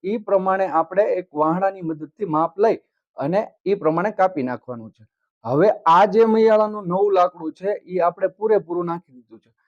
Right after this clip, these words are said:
ઈ પહેલા આપણે પૂરેપૂરા હોલની અંદર જવા દીધું હતું અને પછી પાછળ ધક્કો મારી અને ઈ રીતે આખું લાકડું ચેન્જ કર્યું છે. તો તમને અમારો વીડિયો કેવો લાગ્યો કોમેન્ટમાં જરૂર બતાવજો.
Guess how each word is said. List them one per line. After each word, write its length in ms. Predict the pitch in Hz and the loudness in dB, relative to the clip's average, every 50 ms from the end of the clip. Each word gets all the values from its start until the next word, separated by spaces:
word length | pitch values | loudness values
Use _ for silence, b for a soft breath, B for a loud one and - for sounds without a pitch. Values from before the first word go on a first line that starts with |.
| _ _ _ _ - | _ _ _ _ -2
ઈ 80 | 302 | -2
પહેલા 680 | - - - _ _ - 165 165 180 196 202 214 214 208 | -2 -2 -4 _ _ 0 2 2 4 4 6 6 6 6
આપણે 500 | - - - 180 175 - 196 196 208 214 | 4 2 0 -2 -2 0 0 2 2 2
પૂરેપૂરા 840 | - - _ _ 165 165 185 202 208 214 214 175 170 196 202 196 | 0 -4 _ _ -2 0 2 4 4 2 2 2 0 2 4 4
હોલની 480 | 190 170 156 165 180 196 202 208 202 185 | 4 4 4 4 2 0 -2 -6 -10 -12
અંદર 320 | 175 202 202 190 202 196 - - _ _ _ _ _ | -12 -10 -4 -2 -2 -2 -2 -4 _ _ _ _ _
જવા 260 | 143 147 151 160 180 | -2 2 2 4 4
દીધું 300 | 185 160 156 139 147 151 | 4 2 2 0 0 0
હતું 240 | 139 139 190 196 - | 0 0 0 0 0
અને 140 | 175 185 190 | -2 -4 -6
પછી 320 | 170 - - 208 208 - | -4 -2 -2 -2 -2 -2
પાછળ 400 | 196 - 185 185 185 185 - 175 | -2 0 2 2 2 0 -2 -4
ધક્કો 380 | 156 139 165 160 _ - 180 190 | -2 -2 -4 -4 _ -2 -2 0
મારી 260 | 202 214 202 135 101 _ _ _ _ _ _ _ _ - | 2 0 0 0 -2 _ _ _ _ _ _ _ _ -10
અને 400 | 135 143 170 185 214 - - _ _ - | -6 -2 -2 -2 -2 -4 -6 _ _ -4
ઈ 140 | 190 202 190 | -2 0 0
રીતે 280 | 165 165 156 - 160 | 0 0 -2 0 0
આખું 440 | 139 143 147 151 - - - 175 156 | 2 2 2 0 -4 -6 -4 -2 0
લાકડું 480 | 139 139 143 139 - 165 190 339 339 - _ _ _ _ _ _ - | 2 0 0 0 -2 -2 -2 -2 -4 -8 _ _ _ _ _ _ -4
ચેન્જ 220 | 147 147 143 135 | -4 -4 -4 -4
કર્યું 400 | - - 135 131 127 127 113 90 | -8 -8 -8 -8 -8 -8 -10 -12
છે. 140 | _ _ _ | _ _ _
તો 200 | _ _ - 139 | _ _ -16 -12
તમને 340 | - - 156 160 180 185 185 | -8 -6 -4 -4 -2 -2 -2
અમારો 280 | 185 185 185 185 190 | -2 0 2 2 2
વીડિયો 280 | 185 190 190 190 196 185 | 2 0 0 0 0 0
કેવો 260 | 180 202 196 202 202 | 2 2 4 4 6
લાગ્યો 280 | 196 196 202 190 202 196 | 4 4 2 0 -2 -4
કોમેન્ટમાં 460 | - 170 165 170 160 165 156 165 160 | -4 -6 -6 -6 -10 -12 -14 -12 -8
જરૂર 260 | 160 185 180 196 180 | -6 -4 -4 -4 -4
બતાવજો. 500 | 170 185 185 - 185 185 180 196 202 | -6 -6 -2 0 0 0 0 -4 -8